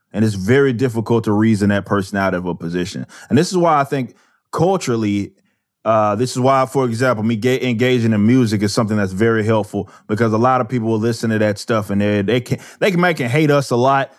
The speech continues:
But a lot of, I mean, even the people that exist in our genres know that we get down, right? They know that we can play. They know that we have great, uh,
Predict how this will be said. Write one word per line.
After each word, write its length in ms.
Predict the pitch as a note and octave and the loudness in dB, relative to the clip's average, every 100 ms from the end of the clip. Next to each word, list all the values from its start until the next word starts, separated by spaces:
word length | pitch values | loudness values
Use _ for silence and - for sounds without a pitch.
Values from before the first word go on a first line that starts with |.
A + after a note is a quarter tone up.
| _ _ | _ _
But 260 | A2+ B2+ A2 | -2 -2 0
a 120 | B2 | 0
lot 220 | C#3 D#3 D3 | 2 2 2
of, 260 | A#2 A#2 | -2 -6
I 60 | A#2+ | -4
mean, 140 | A#2 | -2
even 220 | C#3+ D3 C#3+ | 0 0 0
the 80 | |
people 260 | A#2+ D3 C3+ | 2 2 2
that 160 | C3 B2+ | 2 0
exist 360 | G#2 C#3 C3+ | 0 -2 0
in 80 | B2+ | 0
our 140 | A#2+ A2 | 0 2
genres 440 | C3 B2+ A2+ G2 | 0 2 0 0
know 240 | A#2 B2+ | 2 2
that 120 | A#2 A2 | 2 2
we 100 | A#2 | 2
get 240 | G#2 F#2 | 0 -2
down, 300 | F#2 E2 - | -4 -6 -8
right? 200 | F#2 G#2+ | -2 0
They 120 | A#2 A#2 | 2 2
know 220 | B2+ B2+ | 4 2
that 240 | A#2 A2 | 2 0
we 100 | G#2+ | -2
can 140 | G2+ E2+ | -4 -2
play. 300 | B2+ C3 B2 | 0 2 2
They 120 | A2 | 2
know 180 | A2+ A2+ | 2 2
that 200 | A2 A2 | 0 0
we 140 | A2 | 0
have 220 | G#2+ G2+ | 0 0
great, 380 | G#2+ G#2+ F#2+ - | 0 0 -2 -4
uh, 160 | G2+ | -2